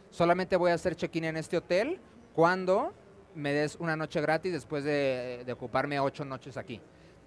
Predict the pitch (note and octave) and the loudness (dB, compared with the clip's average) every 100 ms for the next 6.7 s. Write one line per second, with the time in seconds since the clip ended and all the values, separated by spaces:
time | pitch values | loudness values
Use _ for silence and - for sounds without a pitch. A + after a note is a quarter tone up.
0 | - D3 C#3+ D#3+ E3 - - - - - | -20 -8 -4 0 0 -4 -16 -20 -20 -20
1 | - - - - - - E3 D#3 D#3 D#3+ | -20 -20 -20 -20 -20 -10 -4 -2 0 2
2 | E3 F3 F#3+ F#3 F3+ E3 D#3+ E3+ E3 D3+ | 2 2 2 2 2 -2 0 2 4 4
3 | C3 B2 A#2+ A2+ A#2 A2 A2 B2+ B2+ B2 | 2 0 0 0 -2 -4 -6 -2 -2 -2
4 | D3+ C3 B2+ B2+ B2 - D3 D#3 - - | 0 0 0 -4 -4 -2 -2 -2 -10 -20
5 | - - - - - - C3 C#3 D3 D3 | -20 -20 -20 -20 -16 -6 0 2 2 0
6 | C#3 C#3+ C#3+ C#3+ - C#3 D3 | -2 -4 -6 -8 -6 -6 -8